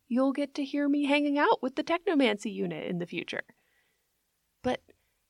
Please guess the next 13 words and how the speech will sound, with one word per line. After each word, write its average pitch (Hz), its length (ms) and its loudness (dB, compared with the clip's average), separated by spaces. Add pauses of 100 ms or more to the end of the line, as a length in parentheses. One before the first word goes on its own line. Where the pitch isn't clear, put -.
(400)
there 214 160 -2
won't 233 320 2 (460)
be 233 480 0 (180)
a 240 140 6
future - 500 -4 (180)
without 240 380 4
your 208 140 0
help. - 400 -6 (540)
To 269 100 4
get 262 440 2
a 226 80 2
season 233 460 0
two, 233 540 0